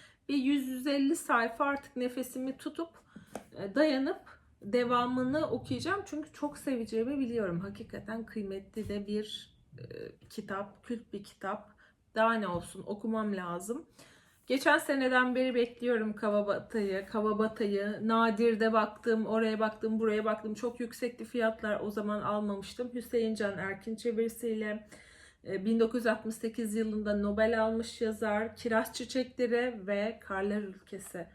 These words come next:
Kapaklar çok güzel. E,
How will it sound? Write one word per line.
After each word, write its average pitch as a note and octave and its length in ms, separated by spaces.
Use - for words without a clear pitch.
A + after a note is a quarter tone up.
Kapaklar C4+ 840
çok D#4 460
güzel. G#3+ 1500
E, G3+ 320